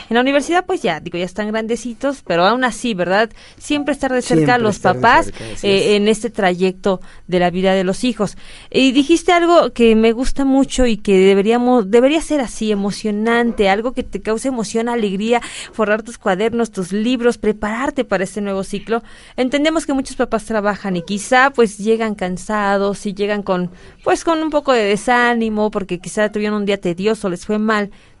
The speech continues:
Speaker 1: pero aún así, digo, es el trabajo de los papás, ¿no?
Speaker 2: Así es.
Speaker 1: Llegar y con esa buena actitud y con los hijos motivarlos, porque es como bien indicas, muy acertado. Si los hijos ven al papá de que, "Ay,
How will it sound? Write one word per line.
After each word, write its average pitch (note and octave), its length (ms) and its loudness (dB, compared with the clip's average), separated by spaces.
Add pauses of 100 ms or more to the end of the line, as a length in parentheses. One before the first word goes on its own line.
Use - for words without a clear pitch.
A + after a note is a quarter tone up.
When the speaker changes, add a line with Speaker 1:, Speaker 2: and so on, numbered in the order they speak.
Speaker 1:
pero G3+ 720 4 (320)
aún G#3 160 2
así, E4+ 300 -2
digo, G#3 160 0
es G3 160 0
el B3 120 -2
trabajo G#3 360 0
de C4+ 80 0
los A3 140 -6
papás, - 640 -6
¿no? B2+ 80 -2
Speaker 2:
Así A#2+ 200 -4
es. C#3 160 -6
Speaker 1:
Llegar A3 440 4
y C4+ 120 0
con G#3 220 2
esa A3+ 220 2
buena B3+ 240 0
actitud G#3+ 380 -4
y A#3+ 60 -4
con G#3+ 160 0
los F#3+ 160 -2
hijos A#3 160 -4
motivarlos, G#3+ 960 0 (260)
porque G3+ 240 -2
es G3 100 -4
como G3+ 360 0
bien G#3 260 -2
indicas, A3+ 560 -4
muy G#3 160 -2
acertado. G#3 580 -2 (300)
Si A3 320 -2
los A3 240 4
hijos C#4 240 0
ven A#3+ 120 0
al A#3 80 -4
papá G3+ 200 -2
de G3+ 140 -4
que, - 120 -14
"Ay, F3+ 240 -2